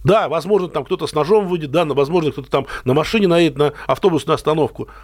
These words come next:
Но вот такого подготовленного теракта силовики больше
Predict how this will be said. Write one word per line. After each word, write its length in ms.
Но 140
вот 140
такого 340
подготовленного 800
теракта 420
силовики 460
больше 360